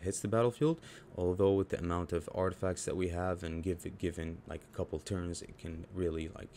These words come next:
get out of hand and start gaining life and making plays, right? One Elspeth here as well, because we don't run a lot of creatures, and I'm against the idea of running a lot of Elspeths if you don't have a lot of creatures.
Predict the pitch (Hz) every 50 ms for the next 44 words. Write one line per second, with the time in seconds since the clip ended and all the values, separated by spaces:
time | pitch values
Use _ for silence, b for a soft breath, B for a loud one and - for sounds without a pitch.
0 | - 110 98 90 82 80 - 87 82 80 78 - 85 85 82 80 78 78 78 -
1 | - 85 78 82 78 85 78 78 80 80 80 85 85 80 78 - - 85 85 85
2 | 85 90 85 - - 87 82 - - 82 80 - - - - 85 92 110 - B
3 | B B B B B B B B B B B - - - 147 113 127 147 156 -
4 | - 127 120 - - 131 - - 143 139 139 120 113 135 147 156 139 101 - -
5 | 90 85 - 98 92 92 101 101 - - - - - 101 101 95 95 98 95 95
6 | 95 98 98 98 - - - 107 104 - - 143 139 - - 87 85 80 - 90
7 | 87 85 82 - - 90 87 - 98 98 - - - - 90 92 92 95 90 87
8 | 87 85 - - 92 92 90 87 85 85 85 85 85 82 - - - 107 107 -
9 | - - - 143 143 - - B B B B B B - - - 120 120 123 -
10 | - 95 107 120 117 120 117 123 123 120 - - 139 139 - 185 202 - -